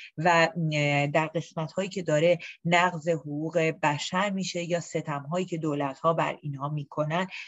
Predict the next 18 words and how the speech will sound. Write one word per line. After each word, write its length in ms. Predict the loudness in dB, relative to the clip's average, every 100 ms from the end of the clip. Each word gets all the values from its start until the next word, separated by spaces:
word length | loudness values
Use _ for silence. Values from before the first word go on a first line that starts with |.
| -14
این 140 | -12 -4
زنان 460 | 2 2 2 0
با 80 | -2
هم 220 | -2 -4
جمع 260 | -2 0 0
می‌شن 380 | 0 -2 -2 -2
و 80 |
سازمان‌های 640 | -4 -6 -6 -4 -4 -2 -2
گوناگون 560 | -2 -4 -4 -4 -4 -4
رو 100 | -6
ایجاد 440 | -6 2 4 4
می‌کنن، 480 | 2 -2 -2 0 0 -4 -14 -16 -2
مسیرهایی 760 | 2 2 0 -4 -4 0 0 2
برای، 580 | 2 2 0 -4 -8 -2
اه، 380 | 0 2 0 0 -2 -4 -6 -6
ر-، 300 | 0 0 0
مبادلات 760 | 0 0 0 0 0 -2 -4 -4
داروها، 800 | -2 0 0 0 -4 0 2